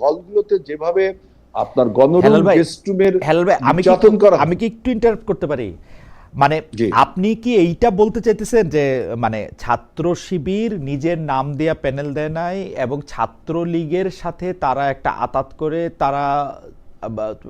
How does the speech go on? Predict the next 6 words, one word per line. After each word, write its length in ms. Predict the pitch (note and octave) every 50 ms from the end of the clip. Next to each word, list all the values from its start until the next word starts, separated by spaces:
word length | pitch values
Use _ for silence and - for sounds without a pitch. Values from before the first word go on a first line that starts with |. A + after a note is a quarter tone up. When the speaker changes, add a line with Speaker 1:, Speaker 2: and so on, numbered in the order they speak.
| A2 -
Speaker 2:
হা-, 240 | - - - G#2 - - - A2 A#2 A#2+ G2 - G2+ - -
ছাত্রদলকে 460 | - - D3 C3+ C3 C#3+ C3+ G#2 C#3+
হারাইছে, 580 | C3 C3+ C3+ D3 D#3+ D3+ - - D#2+ C2+ - - -
এইটা 220 | - B2+ A#2+ - D3+
কি 180 | - F#3 F#3
ব্যাপার? 420 | D3 E3+ D#3 - D3 G2+ C2+ -